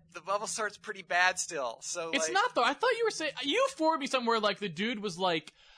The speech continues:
Speaker 2: "I can bubble sort the fuck out of this stuff."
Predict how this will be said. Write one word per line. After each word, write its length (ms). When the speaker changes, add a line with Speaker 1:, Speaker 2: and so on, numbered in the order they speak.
Speaker 2:
"I 220
can 220
bubble 360
sort 460
the 100
fuck 680
out 140
of 100
this 140
stuff." 360